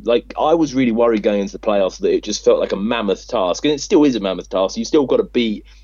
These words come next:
Kansas City in Kansas City. I know we've done it before, but it's a really big ask. They're a very, very good team. And then you've gotta play either the Eagles or the forty-niners and beat them as well. So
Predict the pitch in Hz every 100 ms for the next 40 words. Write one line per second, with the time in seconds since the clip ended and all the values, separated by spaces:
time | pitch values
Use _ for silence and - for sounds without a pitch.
0 | - - 143 123 113 - 110 110 104 117
1 | 101 92 90 - 104 117 110 113 104 107
2 | 98 92 - 110 110 101 98 92 92 120
3 | 127 98 92 - 101 101 101 101 98 92
4 | 87 104 107 95 98 90 92 - 113 107
5 | 104 107 - - - - 139 156 147 139
6 | 120 135 120 - 127 120 113 113 - -
7 | - - - - - - - - - -
8 | - - - - - - 135 139 127 120
9 | 120 110 110 101 - 110 107 107 104 98
10 | 95 98 101 95 110 98 90